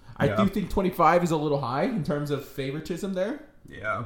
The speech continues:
Speaker 1: Um, I may actually end up betting the under there if I'm being completely honest.
Speaker 2: Bro, I mean, we're heading
Speaker 1: I don't know a ton of people on Utah
Speaker 2: we're heading
Speaker 1: State.
Speaker 2: to Wyoming, so we can make
Speaker 1: Yeah.
Speaker 2: some bets on that.
Speaker 1: I,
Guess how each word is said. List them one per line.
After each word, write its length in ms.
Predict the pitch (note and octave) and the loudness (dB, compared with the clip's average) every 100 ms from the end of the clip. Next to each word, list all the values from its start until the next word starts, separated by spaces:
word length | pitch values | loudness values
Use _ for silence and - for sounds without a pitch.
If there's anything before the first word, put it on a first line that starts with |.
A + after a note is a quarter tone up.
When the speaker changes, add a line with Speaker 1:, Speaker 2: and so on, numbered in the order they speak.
| - - - - - | -10 -20 -20 -14 -2
Speaker 1:
Um, 360 | G#2+ G#2 G2+ - | 2 2 2 0
I 140 | B2 | 0
may 320 | D3+ E3+ F#3 | 2 2 0
actually 400 | - G#2 - G2 | -2 -4 -4 -8
end 140 | G2+ G#2 | -6 -6
up 100 | F2+ | -4
betting 220 | G#2 F2+ | -4 -4
the 100 | F2 | -8
under 180 | G2 F2 | -6 -6
there 120 | F2 | -6
if 80 | F2+ | -6
I'm 100 | - | -6
being 120 | F2+ | -8
completely 360 | G#2 - G2 F2 | -8 -8 -6 -4
honest. 360 | F2+ E2+ F#2+ - | -4 -4 -6 -8
Speaker 2:
Bro, 360 | A2+ A#2 F2+ | -4 -2 -2
I 40 | G#2 | -4
mean, 220 | A2 A2 | -10 -8
we're 100 | B2 B2+ | -8 -8
heading 340 | B2 A#2+ A#2 - | -6 -6 -2 2
Speaker 1:
I 80 | |
don't 220 | D3 D3+ G#3+ | 4 4 4
know 120 | G3+ | 2
a 60 | |
ton 180 | D3 E3 | 4 2
of 60 | E3+ | 4
people 240 | F#3+ F#3 | 2 2
on 120 | F3 F3+ | 2 2
Utah 180 | F#3 | 6
Speaker 2:
we're 60 | F#3 | 8
heading 200 | F3 F3 | 8 8
Speaker 1:
State. 20 | |
Speaker 2:
to 80 | F3 | 6
Wyoming, 580 | E3+ E3 F3+ F3+ C#3 B2+ | 6 6 6 6 4 2
so 120 | C3 | -2
we 140 | C3 C3+ | -6 -4
can 220 | D3 D3 | -2 0
make 140 | - | 0
Speaker 1:
Yeah. 80 | A2 | 0
Speaker 2:
some 160 | D#3 D3+ | -2 -2
bets 180 | D#3+ | -2
on 160 | C#3 A#2 | -2 -4
that. 160 | A2+ - - | -4 -8 -16
Speaker 1:
I, 60 | - | -10